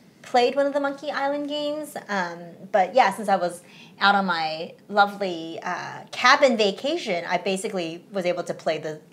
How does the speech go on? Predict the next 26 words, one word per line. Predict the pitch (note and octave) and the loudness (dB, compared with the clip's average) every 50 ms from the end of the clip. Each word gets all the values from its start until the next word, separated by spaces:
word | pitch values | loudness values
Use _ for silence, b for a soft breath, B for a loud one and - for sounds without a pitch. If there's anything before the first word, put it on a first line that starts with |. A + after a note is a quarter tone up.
| F#3 F3 | -14 -8
the | - F3+ E3+ | -6 -6 -6
entire | D#3+ E3 E3+ D3+ D#3 E3 | -4 -4 -4 -4 -4 -4
game, | D#3 - - | -8 -10 -10
like, | C#3+ D3 C#3+ C#3+ | -10 -10 -8 -10
I, | C#3+ C#3+ - - - - - - | -10 -12 -14 -20 -20 -20 -20 -20
beginning | - - - D#3+ D#3 D#3 | -14 -10 -10 -8 -8 -10
to | C#3+ - E3+ | -12 -14 -14
end. | - E3 E3+ F#3+ G3 | -14 -16 -16 -14 -14
It | G#3 F#3+ F3 | -12 -12 -14
was | F3+ C#3+ F3+ | -14 -12 -12
not | D3 - - - | -14 -14 -14 -16
super | - F#3+ F3+ - F#3 F#3 | -16 -16 -12 -10 -10 -8
long, | F3 E3 E3 - G3 B3+ E4+ E4+ | -6 -6 -6 -6 -6 -6 -4 -6
and | G3+ F#3 F#3+ F#3+ - B B B B B B B B B B B B B | -6 -6 -8 -10 -14 B B B B B B B B B B B B B
it's | G4+ C#5 D5 D5 - - | 8 8 8 8 4 -6
such | - - - - C4+ B3 B3 C#4 C#4 C4+ - - - C4 - - | -6 0 4 8 8 10 8 8 6 2 -4 -8 -8 -4 -2 0
a | G#3+ G3 | 0 0
good | F#3+ - G3 E3 E3 D#3+ | 0 -2 -4 -4 -4 -6
game. | - D#3+ D#3 D3+ D#3+ E3+ F#3 G#3+ A3+ | -10 -10 -10 -8 -8 -8 -8 -6 -4
Like, | A3 G3+ G3 | -2 -2 -2
seriously, | G3 - A#3+ A3+ A#3 A#3+ A#3+ - C#4+ C#4 C#4 C#4 C#4 A3+ | -2 -2 0 2 2 2 2 2 0 2 2 0 -2 -2
if | G3+ - G#3+ | -4 -4 -4
you | A3 A#3 A#3+ | -4 0 2
are | G#3 G3+ G3+ F#3+ | 4 6 6 4
a | F#3 | 4
fan | F#3+ - - G3 F3+ F3 F3 F3+ F3+ F#3 F#3 | 2 -4 -6 -6 -4 -4 -4 -4 -4 -4 -6